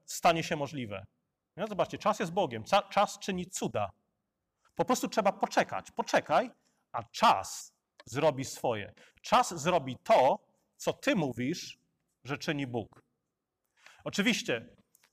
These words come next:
biblijna wersja historii strąca z piedestału bożka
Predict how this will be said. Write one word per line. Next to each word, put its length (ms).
biblijna 420
wersja 340
historii 640
strąca 640
z 120
piedestału 920
bożka 680